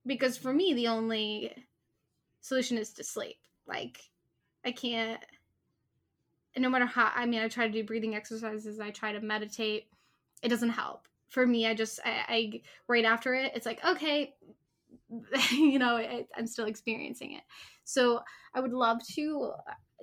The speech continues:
get to know other people's kind of remedies for getting, not getting over, but helping,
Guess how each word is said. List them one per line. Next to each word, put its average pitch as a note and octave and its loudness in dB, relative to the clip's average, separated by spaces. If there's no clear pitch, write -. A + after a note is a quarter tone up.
get A3+ -4
to B3 -2
know A3 0
other A#3+ 2
people's A#3 -6
kind - -2
of - -4
remedies - -4
for - -4
getting, A#3 -2
not C4 2
getting A#3+ 0
over, A#3+ 0
but A3+ -6
helping, A3+ -2